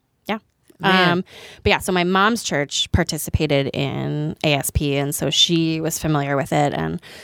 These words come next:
Speaker 1: they went as adult chaperones when they still belonged to that church, which was in Park Ridge, and then we moved to Arlington Heights, and they joined this church, and then that church also went to A S P.
Speaker 2: Gotcha.
Speaker 1: Um,
Speaker 2: So it really is, it's, it's gotta be, like, Methodist Associated
Speaker 1: It's gotta
Speaker 2: too.
Speaker 1: be,
Speaker 2: Yeah.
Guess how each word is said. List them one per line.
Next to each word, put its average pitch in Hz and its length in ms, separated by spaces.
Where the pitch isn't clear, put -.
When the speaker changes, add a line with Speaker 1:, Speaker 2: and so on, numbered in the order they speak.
Speaker 1:
they 180 140
went 160 180
as 165 120
adult 156 240
chaperones 147 760
when 160 160
they 160 80
still 160 200
belonged 151 200
to - 80
that 170 320
church, 147 420
which - 200
was 151 100
in 151 80
Park 175 260
Ridge, 139 360
and 143 120
then 143 200
we 156 100
moved 151 360
to - 100
Arlington 143 360
Heights, 160 360
and 170 80
they 160 80
joined 165 320
this 127 180
church, 147 360
and 147 100
then 165 300
that - 240
church - 420
also 151 320
went 139 220
to - 120
A 131 100
S - 120
P. 135 220
Speaker 2:
Gotcha. 143 580
Speaker 1:
Um, 175 200
Speaker 2:
So 185 200
it 185 40
really 170 320
is, 151 340
it's, - 360
it's 180 260
gotta 135 260
be, 131 160
like, 139 180
Methodist - 480
Associated - 500
Speaker 1:
It's - 140
gotta - 200
Speaker 2:
too. - 80
Speaker 1:
be, 120 80
Speaker 2:
Yeah. - 180